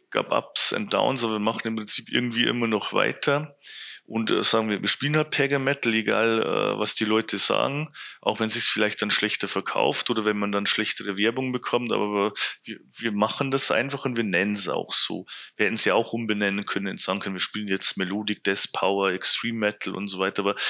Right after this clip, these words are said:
ist halt Quatsch. Wir, wir, so kennt man uns, wie wir sind und wir ziehen's auch durch. Das heißt, die Szene ist so ein bisschen im Underground. Es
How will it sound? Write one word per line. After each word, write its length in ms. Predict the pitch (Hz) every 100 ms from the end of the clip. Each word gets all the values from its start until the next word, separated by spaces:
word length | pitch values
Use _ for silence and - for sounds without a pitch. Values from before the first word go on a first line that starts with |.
| - -
ist 180 | - -
halt 140 | 120 113
Quatsch. 400 | - 117 - -
Wir, 260 | 101 67
wir, 160 | 95 67 - - _ _ - - -
so 200 | - -
kennt 260 | 113 131 135
man 140 | 120
uns, 220 | 123 123
wie 100 | 117
wir 100 | 110
sind 320 | 104 127 165 -
und 280 | 117 113 - - - - - - - - - 226
wir 340 | 190 120 113
ziehen's 360 | - - 131 110
auch 160 | 110 -
durch. 280 | 113 117
Das 180 | - 110
heißt, 200 | 113 120
die 40 | 120
Szene 500 | - - 135 143 135
ist 140 | 120
so 80 | 117
ein 60 |
bisschen 300 | 120 131 117
im 140 | 107 98
Underground. 840 | 95 143 156 127 127 139 170 156
Es 480 | - - - - -